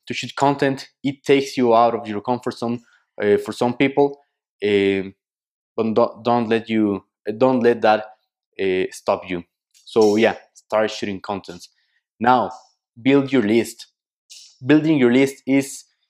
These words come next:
also crucial. Uh, it's critical because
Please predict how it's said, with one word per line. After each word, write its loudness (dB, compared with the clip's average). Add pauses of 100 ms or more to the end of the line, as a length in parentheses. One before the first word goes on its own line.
(360)
also 2
crucial. 2 (600)
Uh, 4
it's -6
critical 4
because 0